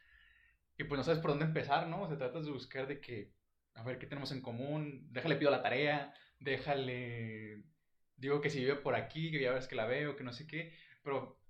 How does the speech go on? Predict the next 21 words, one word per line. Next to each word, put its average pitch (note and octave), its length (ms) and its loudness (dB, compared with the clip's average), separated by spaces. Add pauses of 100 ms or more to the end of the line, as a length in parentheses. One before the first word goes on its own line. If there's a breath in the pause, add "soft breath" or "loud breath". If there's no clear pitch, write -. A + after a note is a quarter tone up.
pues, C#3 440 2
vas D3+ 200 6
buscando G3+ 300 4
soluciones F3+ 600 2
de C3+ 160 0
que C3 400 -4 (120)
no D#3 200 2
te F#3+ 80 2
pases F3+ 300 2
de G3 80 2
la, D#3 380 4
de D#3 120 -2
la C#3+ 120 4
línea D#3+ 300 4
que D#3+ 100 -4
la C#3 80 2
estás D3+ 180 0
acosando, D#3+ 540 0
lo D3 80 0
estás E3 200 -4
acosando, D#3+ 540 0